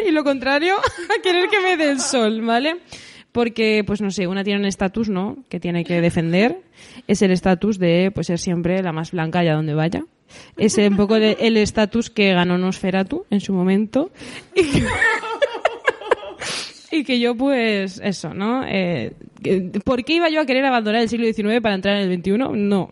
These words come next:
no está sucediendo. Entonces yo, mi primera tarea por la mañana, cuando llegamos a la piscina, es abrir la sombrilla a todo lo que dé, ¿vale?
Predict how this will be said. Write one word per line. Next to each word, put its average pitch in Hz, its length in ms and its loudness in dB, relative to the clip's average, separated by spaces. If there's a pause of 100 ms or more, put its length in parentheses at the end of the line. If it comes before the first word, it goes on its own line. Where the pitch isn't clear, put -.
no 196 200 0
está 190 220 0
sucediendo. 156 640 -4 (400)
Entonces 247 260 4
yo, 285 140 2
mi 285 120 -2
primera 202 300 0
tarea 226 240 2
por 220 120 2
la 226 60 4
mañana, 226 300 0
cuando 180 160 0
llegamos 170 240 -2
a 208 40 4
la 202 60 4
piscina, 220 300 2
es 226 160 -4
abrir 175 380 -2
la 202 100 -2
sombrilla 196 540 0
a 190 100 2
todo 185 140 2
lo 175 80 2
que 165 100 0
dé, 127 160 -6 (320)
¿vale? 190 380 0